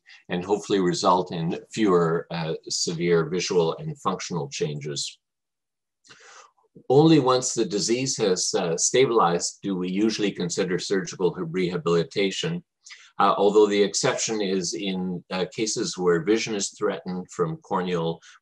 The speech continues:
breakdown or from optic nerve compression, uh, in which case, uh, surgery may be offered even early in the active phase,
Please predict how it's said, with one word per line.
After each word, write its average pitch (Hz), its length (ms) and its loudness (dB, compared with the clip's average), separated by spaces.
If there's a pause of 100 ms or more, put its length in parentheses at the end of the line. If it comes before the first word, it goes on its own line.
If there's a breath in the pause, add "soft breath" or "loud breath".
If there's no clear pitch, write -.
breakdown 104 680 2
or 85 300 0
from 82 260 -6
optic 85 400 -4
nerve 82 320 0 (420 soft breath)
compression, 113 720 -2 (400 soft breath)
uh, 85 360 0
in 90 240 0
which 95 320 0
case, 92 420 0
uh, 87 300 2
surgery 92 460 2
may 87 200 0
be 87 160 -2
offered 82 580 0
even 87 320 -4
early 87 340 2
in 82 100 0
the 80 120 -4
active 82 440 -4 (120)
phase, 147 460 -4